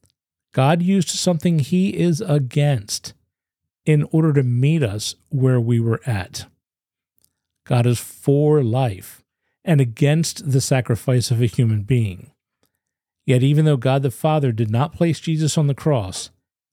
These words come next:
he did willingly send him. Jesus willingly went.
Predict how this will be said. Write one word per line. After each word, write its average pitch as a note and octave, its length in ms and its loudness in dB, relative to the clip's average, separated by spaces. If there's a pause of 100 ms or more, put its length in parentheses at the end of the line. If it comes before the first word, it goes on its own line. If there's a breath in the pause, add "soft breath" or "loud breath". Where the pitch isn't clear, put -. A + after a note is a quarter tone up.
he C3+ 180 0
did C#3+ 260 0
willingly C#3 420 2
send D#3 320 -2
him. F2+ 260 -4 (760)
Jesus C3+ 500 0 (140)
willingly B2 500 2
went. A#2+ 540 -2